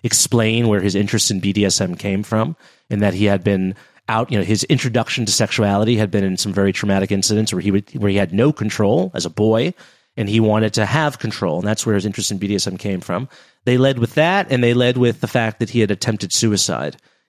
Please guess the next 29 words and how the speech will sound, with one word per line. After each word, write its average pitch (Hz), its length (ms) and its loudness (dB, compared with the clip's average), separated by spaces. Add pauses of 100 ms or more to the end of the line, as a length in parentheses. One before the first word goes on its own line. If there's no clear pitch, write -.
in 110 160 0
the 104 80 4
weeks, - 520 0 (260)
in 127 80 -4
the 117 80 4
initial 123 360 2
weeks 101 280 0
that - 200 -12
this 95 160 -2
scandal 95 600 0 (420)
erupted. 104 440 -2
So 160 100 2
they, 165 100 2
you 160 140 -2
know, 139 100 4
all 160 180 4
this 175 160 0
other 139 140 2
stuff 131 240 -2
that 120 80 2
I've 107 100 0
been 101 120 0
talking 117 320 -4
to - 60 -8
you 113 40 0
about, 98 400 0
about 104 240 -2
the 110 140 2
evidence 156 580 0